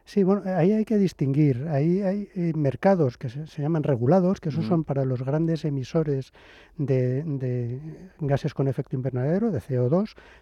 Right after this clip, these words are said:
Speaker 1: ¿no? Es un mercado más, mm, para, pues, eh, los productores de energía que utilizan combustibles fósiles para producirla, o, o, eh, mm, la industria pesada,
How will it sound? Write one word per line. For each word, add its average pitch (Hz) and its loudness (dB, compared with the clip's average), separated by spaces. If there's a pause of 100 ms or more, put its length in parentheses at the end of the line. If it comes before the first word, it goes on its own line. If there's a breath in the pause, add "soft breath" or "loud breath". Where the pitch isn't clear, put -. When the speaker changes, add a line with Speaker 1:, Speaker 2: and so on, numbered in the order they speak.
(120 loud breath)
Speaker 1:
¿no? 160 -6
Es 139 -8
un 135 -2
mercado 135 0
más, 156 -8 (120)
mm, 160 -8 (140)
para, 123 -6 (360 soft breath)
pues, - -16
eh, 131 -8
los 113 -6
productores 123 -2
de 131 -4
energía 127 -4
que 139 -8
utilizan 123 -8
combustibles 117 -8
fósiles 170 -4
para 127 -10
producirla, 170 -8 (440 loud breath)
o, 139 -6
o, 143 -4
eh, 143 -8 (560)
mm, 127 -10 (320)
la 143 -10
industria 120 -4
pesada, 160 0